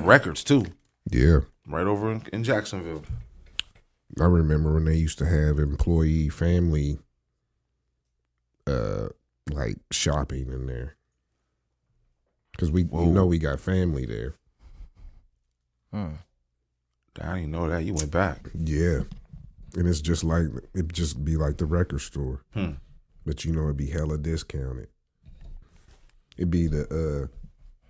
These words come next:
Speaker 2: ten cent for the
Speaker 1: For the,
Speaker 2: forty-five.
Speaker 1: for the D O C.
Speaker 2: For the forty-five.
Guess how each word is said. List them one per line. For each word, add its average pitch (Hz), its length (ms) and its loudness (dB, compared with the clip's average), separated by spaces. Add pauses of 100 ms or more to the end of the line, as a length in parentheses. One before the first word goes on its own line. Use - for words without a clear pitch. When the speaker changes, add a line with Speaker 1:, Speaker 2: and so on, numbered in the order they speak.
(120)
Speaker 2:
ten 85 320 0
cent 82 480 -4
for 82 260 -4
the 69 380 -4 (440)
Speaker 1:
For - 120 -18
the, - 60 -6
Speaker 2:
forty-five. 82 320 4
Speaker 1:
for 80 220 0
the 76 40 -2
D 90 200 4
O 85 140 2
C. 101 480 -2 (100)
Speaker 2:
For 98 160 0
the 78 80 0
forty-five. 78 760 0